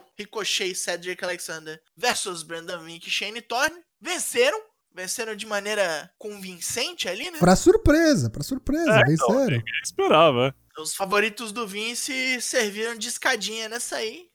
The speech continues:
Speaker 1: Ricochet comeu o pin. Depois, na sequência, tivemos Street Profits contra Viking Raiders.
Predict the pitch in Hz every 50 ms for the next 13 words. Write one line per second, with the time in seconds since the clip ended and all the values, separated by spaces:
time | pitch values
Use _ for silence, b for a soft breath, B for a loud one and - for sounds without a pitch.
0 | _ _ - 208 - - 294 233 196 - - 262 294 - - - 220 196 202 214
1 | 214 202 _ - 240 330 440 440 - _ _ _ _ - - - - 208 208 202
2 | 214 226 214 - 226 202 - 202 202 190 - 208 - - 208 208 202 196 196 -
3 | - 269 226 - - - 220 208 196 - 202 - - - 202 185 202 190 175 175
4 | 165 175 - 214 208 190 214 247 294 311 349 349 330 - - -